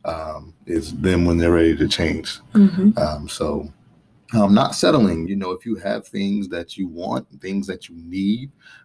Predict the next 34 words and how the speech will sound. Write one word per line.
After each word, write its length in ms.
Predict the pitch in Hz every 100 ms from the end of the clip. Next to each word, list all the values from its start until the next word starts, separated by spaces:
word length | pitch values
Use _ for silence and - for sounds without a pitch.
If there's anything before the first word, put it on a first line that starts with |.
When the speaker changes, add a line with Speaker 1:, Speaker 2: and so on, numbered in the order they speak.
| -
Speaker 1:
um, 540 | 85 82 82 80 80 -
and 120 | 92
you're 160 | 90 92
gonna 120 | 90
need 260 | 92 104 101
those 220 | 98 -
things, 400 | 95 98 123 131
like, 160 | 92 87
making 360 | 95 101 95
sure 460 | - 95 92 90 -
that 360 | - 85 87 90
you 140 | 90 85
have 340 | 85 82 87
those 300 | 85 80 82
things, 520 | - 82 - 131 _ _ - - _
you 80 | 80
know, 200 | 85 85
not 300 | 87 92 90
just 240 | 82 80 -
thinking, 300 | 87 - 87
"Oh, 180 | 87
this 160 | 85 98
person 380 | - 82 - 80
knows 360 | 95 95 92 87
this 260 | 90 90
or 80 | 90
this 160 | - -
person 400 | 90 85 82 80
will 200 | 95 95
know 260 | 90 87
this 240 | 82 80 -
out 140 | 85
of 80 | 82
nowhere," 600 | 87 95 92 87 82